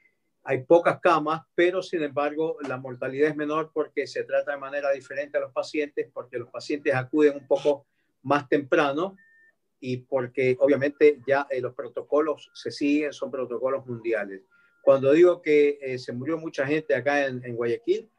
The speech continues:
se moría mucha gente en España, se moría mucha gente en Italia, y a medida que los italianos fueron haciendo autopsia a sus pacientes, se pudo conocer bien, eh, lo que, la causa de la mortalidad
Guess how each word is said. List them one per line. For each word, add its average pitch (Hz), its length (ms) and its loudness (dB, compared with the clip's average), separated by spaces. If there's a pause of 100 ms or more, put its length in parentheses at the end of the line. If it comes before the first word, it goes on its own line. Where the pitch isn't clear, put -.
(240)
se - 300 -2
moría 127 400 2
mucha 147 340 -4
gente 143 240 -2
en 120 80 -4
España, 175 500 -2
se 160 160 -8
moría 127 300 0
mucha 135 320 -6
gente 131 280 -4
en 117 60 -6
Italia, 113 640 -2 (380)
y 147 100 2
a 135 80 6
medida 135 640 2
que 131 120 0
los 120 140 0
italianos 127 680 0
fueron 147 320 4
haciendo 139 640 2
autopsia 120 600 0
a - 20 0
sus - 180 -10
pacientes, 139 680 -2 (300)
se - 220 0
pudo 190 300 4
conocer 165 460 -2
bien, 160 420 0 (440)
eh, 131 220 -4
lo 127 220 -2
que, 127 140 -4
la 123 280 -8
causa 175 380 2
de 147 60 4
la 143 80 0
mortalidad 131 840 -2